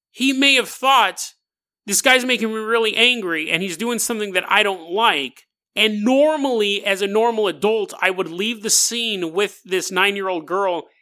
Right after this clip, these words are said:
and my girlfriend and my girlfriend's sister and call the police and let them handle this." 'Cause the situation was diffused. Alan let go of the girl.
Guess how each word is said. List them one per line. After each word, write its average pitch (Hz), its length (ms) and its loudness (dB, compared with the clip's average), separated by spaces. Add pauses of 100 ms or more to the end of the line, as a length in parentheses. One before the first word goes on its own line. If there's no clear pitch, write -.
(420)
and 240 220 4
my 233 100 4
girlfriend 180 800 -4 (680)
and 185 100 -8
my 185 60 -2
girlfriend's 202 500 0
sister - 600 -4 (560)
and 190 140 -8
call 208 220 2
the 196 80 -4
police 190 400 -2
and 160 100 -8
let 147 200 -6
them 160 180 -2
handle 117 380 -14
this." - 260 -16
'Cause 220 160 0
the 214 120 -2
situation 277 600 -2
was 208 160 -6
diffused. 208 520 -6
Alan 190 340 2
let 170 180 -6
go 175 200 -4
of 151 100 -12
the 143 60 -8
girl. 156 460 -6